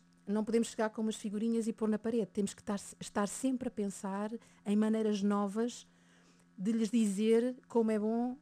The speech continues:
eh, acreditar em Jesus e estar na igreja. E arranjar sempre, eh, novas, novos desafios para eles também. E isso também nos põe a pensar, não é? A mim, às catequistas que trabalham connosco, né, em Alvide, e, e a todas as catequistas do mundo, eu acho, não é?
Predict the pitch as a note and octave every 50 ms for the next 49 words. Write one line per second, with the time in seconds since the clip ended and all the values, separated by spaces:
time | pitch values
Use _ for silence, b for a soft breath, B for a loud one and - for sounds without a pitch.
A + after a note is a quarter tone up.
0 | - - G#3+ G3 F#3 F#3 F3 F3+ F#3+ - - F#3 - - F#3+ F#3+ F3+ - G3 G3
1 | G3 F#3 E3+ E3 F#3 A3+ B3+ A#3 A#3 - - - B3 A#3+ A#3+ A3+ A3 G#3+ F#3 E3+
2 | D3+ D3 D3 D3 D3 C#3+ D3+ b b b b b b b A3+ A3+ A#3 B3 B3+ G#3+
3 | A#3 A#3 A3 A3+ A3 G#3+ - - - C4 C4 B3+ A#3+ C4+ C4 C4+ C4+ C4+ - A3
4 | G#3 G3+ G3+ G#3+ A3 A3 A3 G3+ G#3+ A3 G#3+ F#3+ - G3+ F#3+ F#3 G3 G#3+ A3 G#3
5 | A3 F#3 F3+ F#3 G#3+ A3 - - B3 B3 A#3+ - B3+ A#3+ A#3+ A3+ A3+ - C4 B3
6 | A#3+ A3+ G#3+ G#3+ B B B B B E3+ E3 D#3 - - F3 F3+ F#3 G3+ G3+ -
7 | - - G#3+ A3+ B3 C4 C4 b b b b b b G#3+ - - B3+ C#4 C4 -
8 | A#3+ A3+ A3 G3 E3 D#3 E3 - - D3 D3 D#3+ G3 A#3+ B3+ A#3 G#3+ - - D#3
9 | - F3 - - - - - D#3+ D3 D3 C#3+ D3 C#3 B2+ B2 B2 - F#2 - -
10 | _ - - C#3 C#3+ E3 A3 A#3 - - F#3+ F3 E3 D#3 D3+ D3 D3 E3 G#3+ A3
11 | G#3+ F#3 - E3+ D#3 D#3 - - F#3+ G3+ G3 A3 - - F#3+ - G#3 G#3 - -
12 | A#3 A3 F#3+ F3 E3+ - - E3+ D#3+ G3 G3 G3+ A3 A3 G3+ F3 F3 F3+ E3+ D#3+
13 | - - E3 E3 E3